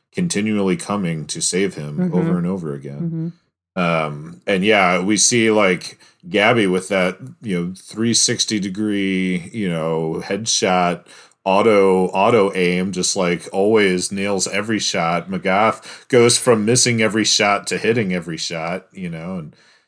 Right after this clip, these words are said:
Speaker 1: uh, all the Jaegerists are just mindless drones that suffer a little bit of Stormtrooper syndrome. They keep firing, but they never actually hit anything.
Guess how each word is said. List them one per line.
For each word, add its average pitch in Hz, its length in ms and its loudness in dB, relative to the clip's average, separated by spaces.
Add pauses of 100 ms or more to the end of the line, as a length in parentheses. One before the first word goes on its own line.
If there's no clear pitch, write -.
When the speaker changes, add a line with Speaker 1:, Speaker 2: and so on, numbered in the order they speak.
(220)
Speaker 1:
uh, 87 540 0
all 101 280 2
the 95 220 2
Jaegerists 101 840 2
are 92 160 0
just 87 220 -4
mindless 95 480 0
drones 90 680 0
that 82 280 -6
suffer 95 300 -2
a 87 40 -2
little 98 240 0
bit 90 140 0
of 80 300 -8 (580)
Stormtrooper 104 680 0
syndrome. 82 500 -2
They 82 120 -4
keep 95 240 -6
firing, 90 480 0
but 78 120 -8
they 85 100 -6
never 90 300 -2
actually 90 340 -4
hit 98 180 -8
anything. 90 480 -6